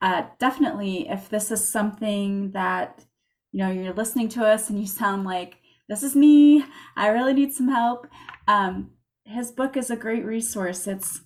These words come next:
Letting Glow, and then Glowing Deeper is gonna be coming out soon. So I really wanna thank you for being here with us today and,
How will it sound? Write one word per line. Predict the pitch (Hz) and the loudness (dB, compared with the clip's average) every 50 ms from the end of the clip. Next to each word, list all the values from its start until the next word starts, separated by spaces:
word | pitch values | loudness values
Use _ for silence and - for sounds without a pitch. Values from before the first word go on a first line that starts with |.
| _ _ _ - - | _ _ _ -20 -10
Letting | 202 208 214 214 220 233 226 220 202 | -4 0 2 2 2 2 0 -2 -2
Glow, | 208 208 208 208 202 208 214 220 214 214 - - | -4 -4 -4 -2 0 0 -2 -2 -4 -8 -10 -8
and | 196 196 190 190 | -6 -4 -2 -2
then | 196 190 190 185 185 190 190 | -2 -2 -4 -6 -6 -8 -10
Glowing | 190 202 202 202 208 202 202 196 | -10 -8 -8 -6 -6 -6 -6 -8
Deeper | 220 214 - 226 208 | -10 -10 -10 -8 -8
is | 202 196 196 | -8 -8 -8
gonna | 208 196 196 | -8 -8 -6
be | 190 202 196 | -6 -8 -8
coming | - 220 202 196 196 196 196 | -6 -6 -4 -4 -4 -4 -4
out | - 190 190 190 190 - | -2 -2 -2 -2 -4 -8
soon. | - - 226 214 208 196 190 | -10 -10 -8 -6 -6 -6 -6
So | 190 - 208 | -6 -4 -4
I | 196 190 | -4 -4
really | 190 214 247 269 269 | -2 0 0 0 2
wanna | 262 247 226 220 - | 2 0 0 -2 -4
thank | 226 220 233 226 - | -4 -6 -6 -6 -6
you | 226 214 | -8 -12
for | 202 - 208 196 | -10 -10 -10 -8
being | 190 196 196 196 | -6 -4 -4 -4
here | 202 208 202 190 | -4 -4 -4 -6
with | 185 190 190 202 | -6 -6 -6 -6
us | 202 196 - - | -6 -6 -6 -8
today | - 208 190 196 190 190 190 190 190 - | -6 -6 -4 -2 -2 0 -2 -2 -4 -4
and, | - 185 180 175 175 175 185 190 | -4 -4 -4 -4 -4 -4 -8 -10